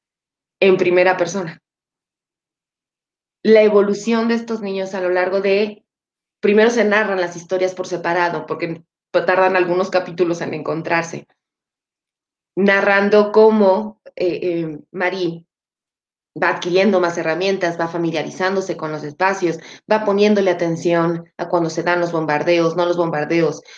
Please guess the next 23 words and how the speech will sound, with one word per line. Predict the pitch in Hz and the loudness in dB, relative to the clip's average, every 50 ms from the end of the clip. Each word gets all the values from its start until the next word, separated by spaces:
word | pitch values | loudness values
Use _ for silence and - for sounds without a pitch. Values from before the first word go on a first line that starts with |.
| - _ _ | -20 _ _
cómo | - 220 240 262 285 285 | 0 2 4 4 4 4
sus | - 277 254 - | 2 0 0 2
sentidos | - 233 208 196 196 - 220 220 220 214 208 214 | 2 2 2 2 0 0 -2 0 0 0 0 0
completos | - 190 185 185 180 - 180 180 175 180 196 196 - - 415 - - _ _ _ _ _ _ _ _ _ _ _ _ _ - | -4 -8 -8 -8 -4 -2 -2 -2 0 0 0 0 0 -2 -6 -10 -16 _ _ _ _ _ _ _ _ _ _ _ _ _ -10
van | 196 185 208 202 202 208 220 | -4 0 0 2 4 4 2
alertándola | 220 214 208 202 175 165 196 190 190 185 185 180 | 4 4 2 0 0 0 0 0 2 2 2 2
en | 180 185 | 4 4
el | 185 185 185 - | 2 2 2 2
proceso | 196 180 175 180 - 202 190 190 208 185 | 2 2 2 2 0 -2 -2 -2 -2 0
de | 196 190 196 208 208 - - | 0 0 0 0 -2 -2 -4
mantenerse | 202 202 190 180 180 175 180 180 180 175 - 180 170 | -4 -4 -4 -4 -4 -2 -2 -2 -4 -4 -6 -8 -8
viva. | 175 175 170 170 139 - - _ _ _ _ _ _ _ _ _ _ _ _ _ _ _ _ _ _ _ _ _ _ _ _ _ _ _ _ _ _ _ _ _ _ _ _ _ _ _ _ _ | -8 -8 -10 -10 -10 -12 -14 _ _ _ _ _ _ _ _ _ _ _ _ _ _ _ _ _ _ _ _ _ _ _ _ _ _ _ _ _ _ _ _ _ _ _ _ _ _ _ _ _
Cómo | - 240 226 226 226 233 226 | 2 4 6 6 6 6 6
van | 226 220 220 220 220 | 6 4 2 2 2
topándose | 214 208 208 - 214 208 202 208 202 196 185 180 - 185 170 170 170 170 | 2 0 2 0 0 0 0 0 -2 -4 -4 -4 -4 -4 -2 -2 -4 -6
a | 170 170 | -8 -8
gente, | 165 - 190 190 185 185 180 180 180 175 180 175 175 - | -8 -8 -6 -4 -4 -4 -2 -2 0 0 0 0 -2 -4
en, | - 185 175 175 165 - | -4 -2 -2 -2 -4 -4
eh, | - 180 - - | -4 -4 -2 0
la | 180 185 185 185 | 0 0 0 0
dueña | 180 196 196 196 196 196 196 190 | 0 0 0 0 0 0 0 0
del, | 185 185 175 160 - | 2 0 0 0 -2
del, | 185 175 165 160 160 156 151 151 143 143 143 151 156 - | -2 -2 -2 -2 -4 -4 -6 -6 -6 -6 -8 -10 -14 -16